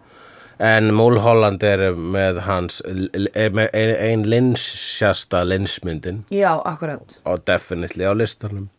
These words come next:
Speaker 2: Einmitt.
Speaker 1: Nú, í þriðja sæti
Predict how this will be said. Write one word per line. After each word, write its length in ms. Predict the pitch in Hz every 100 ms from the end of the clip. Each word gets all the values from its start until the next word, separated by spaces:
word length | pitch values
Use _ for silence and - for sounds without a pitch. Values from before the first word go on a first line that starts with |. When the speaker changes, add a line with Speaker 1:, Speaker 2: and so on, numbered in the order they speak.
| _
Speaker 2:
Einmitt. 460 | 180 170 156 - - - - -
Speaker 1:
Nú, 420 | 143 165 160 127 95 - _ _ -
í 540 | 143 156 156 147 135 73 - 76
þriðja 680 | - - - 147 160 151 131 113
sæti 460 | 117 104 - 82